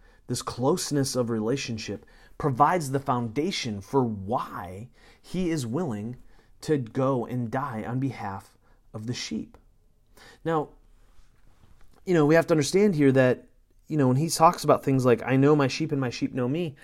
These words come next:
this would have made sense to, to the people in the first century because, um, you know, the, oftentimes what would happen is in the summer, uh, shepherds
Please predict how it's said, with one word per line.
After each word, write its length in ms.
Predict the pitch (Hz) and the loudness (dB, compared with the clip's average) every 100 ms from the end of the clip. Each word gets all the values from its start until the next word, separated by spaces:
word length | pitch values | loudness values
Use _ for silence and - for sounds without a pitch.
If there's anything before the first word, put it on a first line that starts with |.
| - - - | -20 -18 0
this 200 | 180 170 | 0 8
would 200 | 190 220 | 10 10
have 280 | 180 170 156 | 8 2 2
made 220 | 160 139 | 0 0
sense 580 | - 185 139 - - - - | 0 0 0 -4 -12 -14 -14
to, 380 | - 143 139 131 - | 2 4 6 2 -4
to 120 | 143 | -4
the 80 | 135 | -4
people 400 | 139 147 143 139 | -4 -4 0 2
in 80 | 131 | 0
the 60 | |
first 260 | 123 123 - | -4 -8 -6
century 340 | - - 127 | -8 -4 -4
because, 420 | 123 120 127 123 - _ _ - - _ | -2 -2 -4 -4 -10 _ _ -20 -20 _
um, 460 | 131 127 127 123 120 _ _ _ _ _ _ _ _ - - | 0 0 0 -4 -10 _ _ _ _ _ _ _ _ -20 -8
you 120 | 165 | -2
know, 320 | 139 117 90 _ - _ _ _ _ _ | 0 -2 -6 _ -20 _ _ _ _ _
the, 460 | 135 139 135 123 107 - _ _ _ _ _ _ _ _ _ _ - - | 0 4 6 4 2 -10 _ _ _ _ _ _ _ _ _ _ -20 -10
oftentimes 920 | 123 139 175 147 135 127 123 120 - - | -6 -2 -2 0 0 0 0 -4 -10 -6
what 200 | 127 120 | -4 0
would 120 | 120 | -2
happen 400 | 151 240 180 120 | -2 -6 -6 -6
is 160 | 110 | -4
in 100 | 120 | -4
the 60 | 117 | -6
summer, 500 | - 202 190 113 113 _ _ _ _ _ - | -4 -2 -2 -2 -6 _ _ _ _ _ -8
uh, 260 | 123 123 117 | -4 0 -2
shepherds 720 | - 160 147 143 135 - - | -2 -4 2 2 2 -2 -12